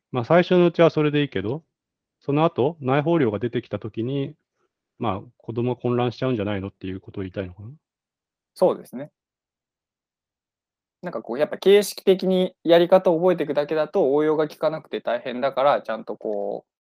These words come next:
Speaker 2: う、なんだろう、ちゃんと教えましょうっていうことを言ってるのかなと思ってます。
Speaker 1: 内包量でつまずくみたいな、ちょっと今ググったんですけど、
Speaker 2: うん。
Speaker 1: 内包量概念に関する児童の本質的なつまずき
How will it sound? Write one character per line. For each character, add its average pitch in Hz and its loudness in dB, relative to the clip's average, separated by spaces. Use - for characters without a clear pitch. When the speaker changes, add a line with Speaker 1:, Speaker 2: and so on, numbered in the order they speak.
Speaker 2:
う、 - -18
な 113 -18
ん - -20
だ 113 -20
ろ - -20
う、 - -20
ち - -8
ゃ 117 -12
ん 120 -18
と 135 -2
教 - -12
え 110 -10
ま - -14
し - -8
ょ 208 2
う - -6
っ - -20
て - -20
い - -20
う - -20
こ - -20
と - -20
を - -20
言 127 -20
っ - -20
て - -20
る - -20
の - -20
か - -14
な 113 -10
と - -20
思 113 -18
っ - -20
て - -20
ま - -20
す。 - -20
Speaker 1:
内 139 4
包 165 4
量 123 0
で 101 -6
つ - -6
ま 127 2
ず 135 -4
く 139 -2
み 113 0
た 95 -6
い 92 -8
な、 92 -12
ち - -20
ょ - -18
っ - -20
と 127 -8
今 95 -6
グ 107 -12
グ 113 -8
っ - -12
た - -10
ん 92 -8
で 90 -14
す - -20
け - -18
ど、 95 -18
Speaker 2:
う 135 -18
ん。 120 -20
Speaker 1:
内 139 2
包 175 2
量 120 2
概 139 4
念 104 0
に 92 -10
関 120 -4
す 120 -8
る 101 -6
児 131 -8
童 127 -2
の 98 -6
本 123 -6
質 - -16
的 120 -8
な 117 -4
つ - -10
ま 113 -2
ず 113 -10
き - -20